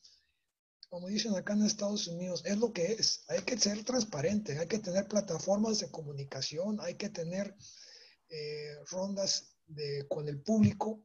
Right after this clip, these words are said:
y hay que hacer que las cosas sean completamente libres de cualquier duda, ¿no? Y, y no, y no cortar los incentivos para las propuestas no solicitadas. Al contrario,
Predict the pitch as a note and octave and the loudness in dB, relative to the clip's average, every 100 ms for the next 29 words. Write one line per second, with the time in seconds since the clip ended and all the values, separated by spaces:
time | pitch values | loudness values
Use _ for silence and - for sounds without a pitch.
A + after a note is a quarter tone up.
0 | _ _ _ E3 A#3 C#4+ C#4+ A#3 A3 A3 | _ _ _ -6 -4 -2 0 -2 -4 -6
1 | F3+ - G#3+ G#3+ G3 F#3+ F#3 G3+ - A3+ | -6 -6 -6 -6 -4 -6 -8 -12 -12 -12
2 | G#3+ G3+ G3+ G3 G3+ - _ _ _ _ | -8 -6 -6 -6 -10 -10 _ _ _ _
3 | D#3 F#3 C4 B3+ A3+ F3+ D#3+ E3+ D#3+ F#3 | -10 -4 -2 0 -2 -2 0 0 0 -2
4 | F3+ D#3+ D3 C3+ F#3+ G#3+ - E3+ E3+ F3+ | -2 -2 -2 -2 -2 -6 -10 -12 -10 -4
5 | F3+ A3 C4 - G3 C4+ D4 A#3+ - B3 | 4 6 6 4 6 6 6 4 6 4
6 | B3+ - - - F3+ F#3+ F#3 F3 D#3+ A3 | 4 -4 -14 -2 0 2 2 0 -2 -2
7 | - A3+ F3+ D#3+ D#3 - D#3 F#3+ F#3 F#3+ | 0 0 0 0 0 -4 -8 -4 -2 0
8 | F3+ F3 D#3 E3 G3+ - F#3+ F#3 G3 C4+ | -2 -2 -4 0 2 2 0 4 4 4
9 | A#3+ | 0